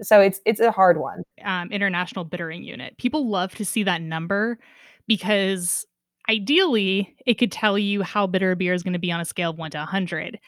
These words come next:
Speaker 2: But because beer has several ingredients, an I B U can be really high and it cannot be a hoppy beer because the malt, um, presence is so strong and there's so much sugar in it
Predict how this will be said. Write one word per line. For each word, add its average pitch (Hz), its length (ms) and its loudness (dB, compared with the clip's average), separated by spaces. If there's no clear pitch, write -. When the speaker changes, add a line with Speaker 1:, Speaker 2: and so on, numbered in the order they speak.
Speaker 2:
But 220 400 4
because 185 260 -4
beer 185 180 -2
has 180 180 -2
several 175 260 -2
ingredients, 175 760 0
an 233 180 4
I 247 160 6
B 226 80 2
U 240 160 6
can 247 100 6
be 208 100 2
really 208 220 2
high 185 320 -4
and 269 120 4
it 226 60 0
cannot 196 300 0
be 185 140 0
a 170 40 0
hoppy 202 340 -4
beer 208 360 4
because 180 440 -2
the 180 160 0
malt, 185 720 -2
um, 185 400 -6
presence 196 380 -2
is 180 100 -6
so 196 180 -2
strong 196 400 -2
and 185 80 -2
there's 175 120 -4
so 196 80 -4
much 170 100 -8
sugar 208 460 0
in 170 80 -4
it 160 220 -6